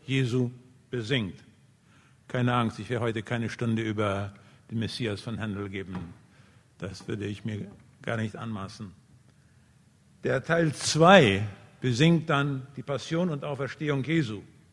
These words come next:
Und dieser Teil endet dann mit dem ganz bekannten oder sehr gut bekannten Halleluja-Chor.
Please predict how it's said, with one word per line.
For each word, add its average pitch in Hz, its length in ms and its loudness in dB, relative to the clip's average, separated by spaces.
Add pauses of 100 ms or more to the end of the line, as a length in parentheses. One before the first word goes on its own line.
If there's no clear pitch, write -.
(880)
Und 143 320 4
dieser 226 420 12
Teil 160 360 8
endet 170 420 4
dann 156 420 8
mit 139 140 -4
dem 135 180 0
ganz 190 560 4 (460)
bekannten 180 680 10
oder 120 220 4
sehr 147 180 8
gut 190 220 10
bekannten 170 680 10 (440)
Halleluja-Chor. 139 1700 8